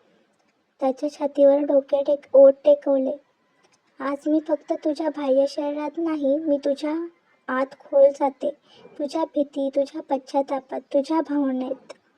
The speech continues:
आदित्यने तिचं ब्लाऊज हळूच उघडलं, तिच्या छातीवर हात फिरवले, चुंबन घेतलं. "ओलसर, लाजरा, पण खूप बोलकं." त्याने तिच्या पायांमधून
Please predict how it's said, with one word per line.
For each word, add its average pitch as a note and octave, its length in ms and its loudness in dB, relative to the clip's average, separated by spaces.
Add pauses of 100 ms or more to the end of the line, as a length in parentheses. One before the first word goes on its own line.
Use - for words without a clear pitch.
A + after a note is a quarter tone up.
(400)
आदित्यने C#4+ 560 0
तिचं C#4+ 340 -8
ब्लाऊज C#4 480 -2
हळूच C#4 340 4
उघडलं, C#4+ 520 2
तिच्या C#4+ 380 -4
छातीवर C4+ 480 -6
हात C#4+ 260 -6 (160)
फिरवले, C#4 500 2
चुंबन C4+ 460 0
घेतलं. C#4 460 -2 (680)
"ओलसर, D#4 640 0
लाजरा, C#4 580 -2
पण D4+ 300 -4
खूप D4 220 -6 (100)
बोलकं." C4 480 0 (800)
त्याने C#4 280 0
तिच्या D4 300 -4
पायांमधून C#4 760 -2